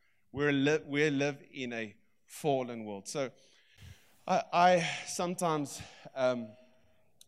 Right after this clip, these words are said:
I sit with people and I'm, and then something bad happens and they think, you know, maybe, maybe God has a better plan.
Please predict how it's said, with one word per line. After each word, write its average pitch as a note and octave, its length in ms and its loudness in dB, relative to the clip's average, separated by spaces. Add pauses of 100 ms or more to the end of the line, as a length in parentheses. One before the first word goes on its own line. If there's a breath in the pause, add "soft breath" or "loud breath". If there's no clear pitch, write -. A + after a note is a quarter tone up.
(380)
I B2+ 200 0
sit - 300 -8
with - 180 -8
people F3+ 340 -6
and B2+ 100 -2
I'm, A#2 120 -4 (560 soft breath)
and B2 100 -4
then C#3 120 0
something G#3 380 -2
bad F3+ 300 4
happens D3+ 440 2
and C#3 140 0
they D3 80 0
think, C#3+ 280 -6
you D3+ 100 -6
know, C#3+ 120 -4
maybe, C3 280 -4
maybe C3+ 280 -2
God C3+ 280 0
has B2 140 -4
a A#2 60 -4
better A#2 220 -2
plan. G2+ 420 -8